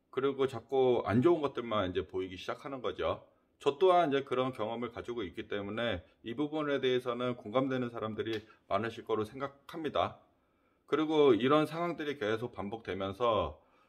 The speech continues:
이제 누적되는 이제 스트레스들을, 스트레스가 이제 발생하게 돼요.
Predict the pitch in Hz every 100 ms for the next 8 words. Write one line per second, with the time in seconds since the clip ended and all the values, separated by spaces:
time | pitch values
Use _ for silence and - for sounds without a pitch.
0 | _ _ 104 107 95 95 117 147 185 180
1 | 151 139 113 95 98 - 180 175 - 123
2 | 117 110 98 92 - _ - - 175 170
3 | 170 - 135 127 117 113 110 107 107 101
4 | 90 87 90 98 90 117 104 101 107 -
5 | 92 80 76